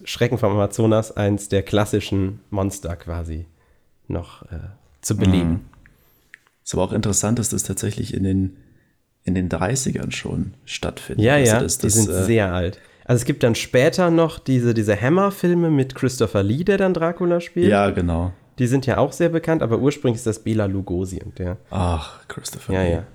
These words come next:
Speaker 2: Ja.
Speaker 1: Christopher Lee, auch, auch
Speaker 2: Mhm.
Speaker 1: gute Filme, glaub, auch nie gesehen, aber passt schon. Ähm, genau, la-, lass uns erstmal, äh, die, die Handlung von dem Film zusammenfassen.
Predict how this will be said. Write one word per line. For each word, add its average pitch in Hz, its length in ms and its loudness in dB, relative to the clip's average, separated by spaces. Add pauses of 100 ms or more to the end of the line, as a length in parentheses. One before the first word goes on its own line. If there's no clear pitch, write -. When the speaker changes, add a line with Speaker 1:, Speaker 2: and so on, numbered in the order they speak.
(220)
Speaker 2:
Ja. - 180 -4 (100)
Speaker 1:
Christopher - 440 -4
Lee, 107 200 -2
auch, 87 240 -8
auch - 60 -16
Speaker 2:
Mhm. 87 380 2
Speaker 1:
gute 95 160 -6
Filme, 85 300 -6
glaub, 87 220 -10 (100)
auch 104 200 -4
nie 95 120 -2
gesehen, 87 340 -4
aber 92 220 -8 (600)
passt - 260 -12
schon. - 100 -14 (1400)
Ähm, 151 440 6 (380)
genau, 139 180 4
la-, 113 200 4
lass 156 200 2
uns 175 100 2
erstmal, 156 440 4
äh, 135 140 4
die, 123 220 0
die 123 140 0
Handlung 113 260 2
von 98 160 0
dem 95 100 0
Film 92 220 -2
zusammenfassen. 101 580 -2